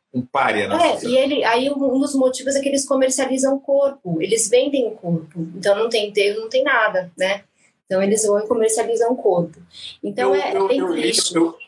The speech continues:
Speaker 1: eu li, Carol, que em alguns locais da África, eu tive na Tanzânia, Tanzânia é um país que eu conheço razoavelmente, também tem um problema grave com o albino lá,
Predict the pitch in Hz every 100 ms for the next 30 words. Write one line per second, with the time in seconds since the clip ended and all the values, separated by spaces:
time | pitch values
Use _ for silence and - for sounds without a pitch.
0 | - - - 139 127 170 180 160 117 110
1 | 101 - 135 117 110 156 147 127 - 117
2 | 104 98 107 120 - 110 85 147 131 123
3 | - 117 95 120 117 92 123 110 127 127
4 | 127 127 123 131 123 - 123 123 127 123
5 | 131 110 92 90 - 120 113 135 135 131
6 | 123 113 113 131 120 104 110 113 - -
7 | 107 104 101 107 95 92